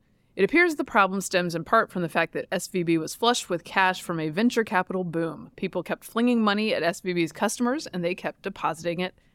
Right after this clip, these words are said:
at S V B," says Matt Levine at Bloomberg Opinion. "Typically, a bank flush with cash would loan out most of this money, but S V B's customers didn't need loans, in part because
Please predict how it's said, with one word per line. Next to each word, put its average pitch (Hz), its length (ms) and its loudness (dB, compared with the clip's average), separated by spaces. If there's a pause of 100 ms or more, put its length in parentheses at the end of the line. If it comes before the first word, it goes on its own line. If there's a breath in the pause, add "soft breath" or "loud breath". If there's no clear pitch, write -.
(120)
at 160 260 -2
S 180 160 -6
V 202 140 0
B," 220 240 2
says 165 240 -2
Matt 175 200 2 (120)
Levine 165 540 -2
at 165 160 -4
Bloomberg 160 320 -2
Opinion. 175 400 -2 (340)
"Typically, 233 560 2
a - 80 4
bank 185 260 4
flush - 380 0
with 170 140 -6
cash 165 340 -2
would 190 120 -2
loan 196 300 2
out 185 200 0
most 160 260 -8
of 160 80 -10
this - 180 -10
money, 165 280 -8 (260)
but 170 120 6
S 214 140 4
V 269 120 0
B's 208 220 2
customers 160 540 -4
didn't 170 360 -4
need 311 220 2
loans, - 380 -4
in 170 140 -8
part 180 220 -4
because 180 280 -2